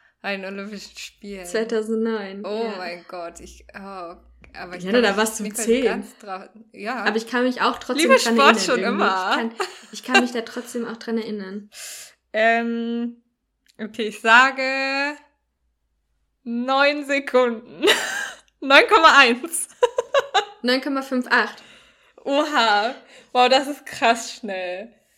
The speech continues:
Speaker 2: Ja, ich glaub, so lange hab ich, äh, für fünfzig Metern
Speaker 1: Wahnsinn.
Speaker 2: bei den Bundesjugendspielen gebraucht, zu meinen besten Zeiten. <laughs>
Speaker 1: Wie viel K M H sind das?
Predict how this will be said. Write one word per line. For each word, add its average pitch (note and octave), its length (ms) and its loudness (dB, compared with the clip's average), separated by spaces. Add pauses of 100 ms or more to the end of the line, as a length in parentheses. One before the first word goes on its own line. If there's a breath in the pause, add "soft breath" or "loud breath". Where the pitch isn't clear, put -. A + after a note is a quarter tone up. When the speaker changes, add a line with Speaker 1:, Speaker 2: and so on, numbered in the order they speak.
Speaker 2:
Ja, B3 180 4
ich A#3+ 100 -4
glaub, A#3+ 180 -4
so B3+ 120 -2
lange A#3+ 240 -2
hab A3+ 100 -4
ich, A#3 240 -10
äh, A3 160 -6
für A3+ 160 -4
fünfzig A3+ 420 -8
Metern A3+ 360 2
Speaker 1:
Wahnsinn. G3 260 -4
Speaker 2:
bei G#3 80 -4
den G#3+ 140 -2
Bundesjugendspielen A3 720 -2
gebraucht, G#3 560 -4
zu A3 60 -10
meinen G#3 160 -6
besten G#3 320 -8
Zeiten. G#3 480 -10 (800 loud breath)
<laughs> - 1080 -16
Speaker 1:
Wie C#4 140 -4
viel F4 180 -2
K D4 220 2
M B3 140 -2
H A#3 200 0
sind C#4 220 -10
das? A#4 280 -8